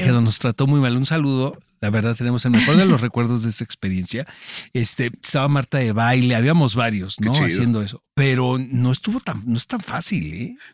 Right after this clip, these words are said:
Speaker 3: No.
Speaker 2: Yo sí creo que hay mucha técnica, ¿eh?
Speaker 3: Eh, lo platica muy bien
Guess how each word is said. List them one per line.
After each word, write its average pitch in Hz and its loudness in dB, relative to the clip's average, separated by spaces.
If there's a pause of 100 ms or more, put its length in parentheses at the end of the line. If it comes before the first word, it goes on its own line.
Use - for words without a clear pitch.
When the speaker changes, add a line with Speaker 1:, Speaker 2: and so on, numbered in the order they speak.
Speaker 3:
No. 202 4
Speaker 2:
Yo 175 6
sí 220 4
creo 208 2
que 208 0
hay 202 6
mucha 185 4
técnica, 131 -2
¿eh? 151 -20 (400)
Speaker 3:
Eh, 143 2
lo 135 4
platica 143 0
muy 165 4
bien 139 0